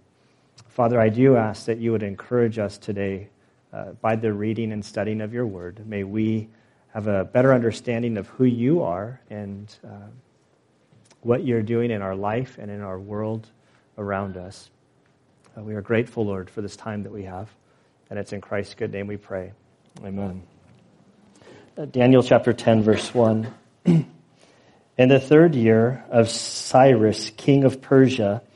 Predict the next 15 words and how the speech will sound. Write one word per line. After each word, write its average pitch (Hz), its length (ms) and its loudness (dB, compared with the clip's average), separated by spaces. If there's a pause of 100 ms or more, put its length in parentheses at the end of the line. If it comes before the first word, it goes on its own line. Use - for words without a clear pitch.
(340)
a 120 80 6
message 170 600 6
was 143 220 4
revealed 123 400 6
to - 120 0
Daniel, 117 680 2 (440)
who 135 100 6
was 135 200 8
named 127 280 6
Belteshazzar. 117 960 0 (1200)
And 135 120 6
the 135 80 6
message 156 420 4
was 185 180 4
true 123 680 4